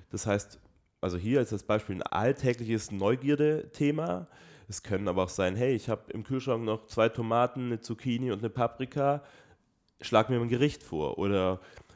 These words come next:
wie kann ich rausfinden, ob in meiner Wand Stromkabel verlegt sind, wenn ich einen Nagel reinschlagen muss? Also was brauche ich dafür, um das festzustellen zu können? Lauter solche kleinen Alltagstipps oder Hinweise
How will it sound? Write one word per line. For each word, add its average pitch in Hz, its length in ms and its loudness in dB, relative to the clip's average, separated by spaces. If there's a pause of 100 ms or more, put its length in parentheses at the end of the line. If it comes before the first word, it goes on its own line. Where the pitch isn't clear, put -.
(160)
wie 143 540 -4 (240)
kann 123 200 2
ich 107 160 -4
rausfinden, 117 560 0
ob - 280 -6
in 113 200 -4
meiner 104 460 0
Wand 113 480 -2
Stromkabel 98 640 -2
verlegt 90 280 -4
sind, 92 120 -8
wenn 95 80 -4
ich 107 100 -6
einen 110 80 -12
Nagel 117 320 2
reinschlagen 76 600 -4
muss? 73 160 -10
Also 82 160 -8
was - 240 -4
brauche 107 240 0
ich 95 40 -10
dafür, 78 300 -6
um 85 80 -8
das - 120 -12
festzustellen 90 380 -6
zu 82 80 -18
können? - 120 -20 (180)
Lauter 143 320 2
solche 127 320 0
kleinen 135 540 0
Alltagstipps 131 760 -2
oder 107 140 -4
Hinweise 127 560 0